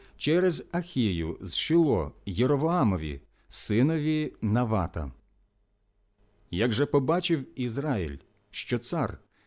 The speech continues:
їх не послухав, дав народ цареві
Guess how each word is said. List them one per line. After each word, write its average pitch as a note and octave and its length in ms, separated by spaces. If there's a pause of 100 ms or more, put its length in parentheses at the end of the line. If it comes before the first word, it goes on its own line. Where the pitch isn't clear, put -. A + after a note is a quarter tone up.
їх B2+ 340
не C#3+ 100
послухав, G#2+ 720 (520)
дав C#3 360
народ G3 460
цареві E3+ 600